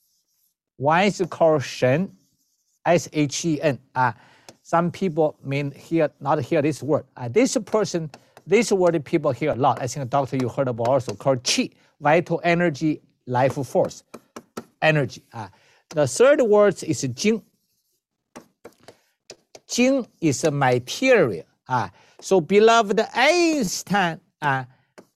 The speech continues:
relativities. See, ah, energy, matter, sp-, speed of light.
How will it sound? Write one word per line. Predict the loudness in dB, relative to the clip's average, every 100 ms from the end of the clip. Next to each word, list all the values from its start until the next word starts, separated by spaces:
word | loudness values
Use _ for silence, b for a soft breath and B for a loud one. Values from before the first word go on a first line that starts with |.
| _ -20 -20 _ -12 0
relativities. | 4 4 2 2 2 4 2 -2 -14 -16 _ _ _ _ _ _ -20 _ _ _ _ -12
See, | 2 2 2 -6 _ _ _ 0
ah, | 0 0 -8 _ _ _ _ _ _ 0
energy, | 2 4 4 2 0 -4 _ _ -20 _
matter, | 0 2 2 -2 -12 _ _ _ _
sp-, | -12 -10 -4 -4 -4
speed | -4 2 4
of | 4 4
light. | 4 4